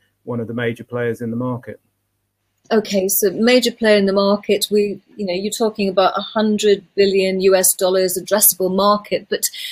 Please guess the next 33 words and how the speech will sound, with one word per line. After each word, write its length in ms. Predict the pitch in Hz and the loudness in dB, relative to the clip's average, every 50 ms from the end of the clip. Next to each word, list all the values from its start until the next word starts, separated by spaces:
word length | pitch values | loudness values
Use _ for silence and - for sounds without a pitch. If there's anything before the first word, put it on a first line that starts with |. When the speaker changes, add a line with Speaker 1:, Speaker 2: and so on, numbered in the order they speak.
| - - | -14 -6
Speaker 2:
uh, 180 | - 202 208 - | -4 -4 -4 -4
Frank 380 | - - - 247 247 233 214 - | -2 0 2 2 2 0 0 0
Gregori 680 | - 214 202 202 214 208 214 214 208 196 190 185 190 | 2 2 2 4 4 6 6 6 6 6 4 4 2
is 120 | 190 185 - | 2 0 -2
being, 260 | - 466 440 339 339 - - - _ _ _ _ _ - | -2 -4 -4 -4 -6 -10 -16 -20 _ _ _ _ _ -12
I 20 | 427 - | -8 -6
don't 180 | 285 233 240 | -6 -4 -2
know, 260 | - 302 311 226 196 202 - - - _ _ _ _ | -2 -2 0 -2 -4 -6 -12 -20 -20 _ _ _ _
maybe 280 | - 247 240 233 233 233 | 0 0 2 4 4 2
he's, 340 | 202 202 226 226 214 - - | 2 2 0 0 0 0 0
um, 400 | 220 214 208 208 214 220 220 - _ _ _ _ _ _ - - _ _ _ _ _ _ _ _ _ _ _ _ _ _ _ _ _ _ _ | 0 2 2 2 0 -2 -4 -6 _ _ _ _ _ _ -20 -20 _ _ _ _ _ _ _ _ _ _ _ _ _ _ _ _ _ _ _
he's 120 | - 220 | -20 -14
being 180 | - - 254 247 | -8 -4 -2 0
a 40 | 247 | 0
little 200 | 247 247 254 240 | 0 -2 -4 -2
bit 220 | 208 233 208 - | 0 0 0 0
ne-, 200 | 214 220 220 - _ _ - | 0 -2 -2 -4 _ _ -2
uh, 140 | 240 226 214 220 - | -2 -2 -2 -4 -6
pessimistic. 800 | - - 277 269 - - 247 214 202 202 - - - 208 196 | -4 0 2 2 4 4 2 2 2 2 0 2 0 0 0
He's 200 | - 277 262 233 | 2 2 4 4
saying, 300 | - - 277 254 247 233 | 4 4 4 4 4 2
following 580 | 233 - - 311 302 302 294 269 247 226 214 214 - - _ _ | 0 0 0 0 2 2 2 2 2 0 -2 -4 -8 -16 _ _
on 180 | - 226 233 226 | -2 -2 -2 -2
from 180 | 226 - 214 185 | -2 -4 -4 -2
Bruce's 340 | 190 214 208 - - 190 | -2 -2 0 0 -2 -4
question, 480 | - - 320 320 - - - 285 262 254 | -2 -2 0 0 2 2 2 2 2 2
what 160 | 277 339 311 | 2 0 0
would 160 | 339 359 349 - | 0 -2 -2 -2
happen 340 | 330 320 320 - 285 262 240 | -2 -4 -4 -2 -2 0 0
to 100 | 240 240 | 2 2
your 160 | 240 233 226 | 2 2 2
commercialization 1200 | 233 - 240 226 226 233 226 - 226 214 208 208 208 202 208 214 208 202 202 - - 202 190 196 - | 0 -2 -2 -2 0 0 0 0 0 0 0 0 0 0 0 0 0 0 0 -2 -4 -4 -6 -6 -4
plans 460 | 214 202 190 180 175 175 175 - | -4 -2 -2 -2 -4 -4 -4 -6